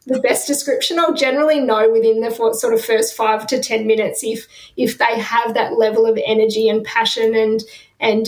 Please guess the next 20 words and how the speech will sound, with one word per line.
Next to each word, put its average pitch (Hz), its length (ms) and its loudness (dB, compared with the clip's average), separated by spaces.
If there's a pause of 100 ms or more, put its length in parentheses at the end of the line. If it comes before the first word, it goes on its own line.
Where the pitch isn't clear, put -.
interest 226 640 -2
and 226 300 -6
whether 226 240 4
they'll 208 180 2
fit - 320 -6
with 220 140 -8
the 220 80 4
rest 214 260 0
of - 120 0
the - 40 -12
team. 233 360 0 (760)
But 262 140 4
yeah, 262 140 4
it 240 80 4
was, - 240 0
it 277 100 -2
was 277 180 2
definitely 285 360 2
a 254 100 -2
really, 233 420 2